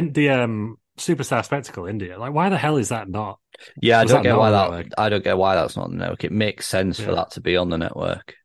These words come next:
Speaker 2: especially
Speaker 1: Yeah.
Speaker 2: with what we were saying earlier. They're probably gonna try and venture into new markets, and India is one of
Speaker 1: Mm-hmm.
Speaker 2: those. Why would you not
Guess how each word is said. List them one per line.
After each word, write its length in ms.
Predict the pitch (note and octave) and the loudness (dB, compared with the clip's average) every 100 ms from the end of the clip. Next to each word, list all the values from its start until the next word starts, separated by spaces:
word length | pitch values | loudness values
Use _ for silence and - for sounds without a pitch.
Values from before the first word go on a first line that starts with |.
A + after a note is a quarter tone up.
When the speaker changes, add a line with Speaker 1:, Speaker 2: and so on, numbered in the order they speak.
| _ _ _ _ _ | _ _ _ _ _
Speaker 2:
especially 400 | A#2+ - C#3+ - | -4 2 2 6
Speaker 1:
Yeah. 60 | B2 | 4
Speaker 2:
with 140 | G2+ - | 4 -2
what 180 | A#2 A2+ | 0 2
we 140 | A2 A2 | 4 2
were 100 | G2+ | 2
saying 260 | G2 G2 | 2 2
earlier. 280 | G#2 G2+ F2+ | 2 2 2
They're 140 | F#2 F#2 - - | 0 -4 -10 -6
probably 220 | G#2 G2 | -2 0
gonna 180 | F#2+ F#2 | 0 -2
try 160 | G2+ F#2+ | -2 -2
and 80 | |
venture 260 | F2+ F#2+ - | -2 -4 -6
into 200 | F2+ - | -10 -8
new 140 | F2 F2 | -6 -2
markets, 520 | E2+ E2 - - - | -2 -2 -6 -14 -10
and 80 | G2 | -6
India 300 | F#2 A#2 E2+ | -4 -2 -2
is 80 | D#2+ | -2
one 140 | F#2+ | -4
of 100 | F2 | -4
Speaker 1:
Mm-hmm. 100 | G#2+ F2 | -6 -6
Speaker 2:
those. 220 | F2+ G2+ - _ _ _ _ | -6 -8 -14 _ _ _ _
Why 220 | G2 G2 | 0 2
would 160 | G2 F2+ | 2 0
you 100 | F2+ | 0
not 240 | F#2 - | -2 -4